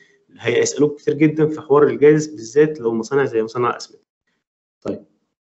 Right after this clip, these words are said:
آه، مصنع زي السنجل سوبر فوسفيت بتاعنا ده انا بعتمد على ايه؟ بعتمد برضه نفس الكلام على الميل. هي الفكره كلها انا عندي ميل، الميل دي بت-، بتوصلني لنعومه معينه عشان اعرف ادخلها الرياكتور.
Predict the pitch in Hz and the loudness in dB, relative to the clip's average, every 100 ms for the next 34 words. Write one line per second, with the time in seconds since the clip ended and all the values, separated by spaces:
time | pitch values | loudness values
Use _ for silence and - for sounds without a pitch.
0 | _ _ _ _ _ - - 120 - 151 | _ _ _ _ _ -18 -12 -10 -2 0
1 | 160 156 123 113 - 147 151 143 147 - | 2 0 2 0 2 2 2 4 2 0
2 | - 139 139 - 135 123 127 131 139 135 | 0 0 0 -2 -2 -2 -2 0 0 0
3 | 120 - 135 131 113 127 131 143 143 143 | -4 -2 0 0 -2 -2 2 2 4 2
4 | 143 135 135 143 131 120 110 - 127 - | 0 -2 -2 -2 -2 -2 -8 -10 -10 -4
5 | 151 143 131 135 143 143 143 135 131 185 | -2 -2 -2 -4 0 0 0 2 2 2
6 | 214 123 139 156 147 175 180 - - 131 | 0 0 2 2 2 -2 -4 -8 -12 -14
7 | 120 127 123 - 151 131 120 127 160 160 | -12 -10 -8 0 2 2 0 -2 0 -2
8 | 156 120 123 151 214 214 - _ _ - | -6 -6 0 2 2 -2 -10 _ _ -18
9 | - 151 151 123 - 147 135 117 107 - | -2 -2 -2 -8 -6 -6 -4 -6 -8 -12
10 | _ | _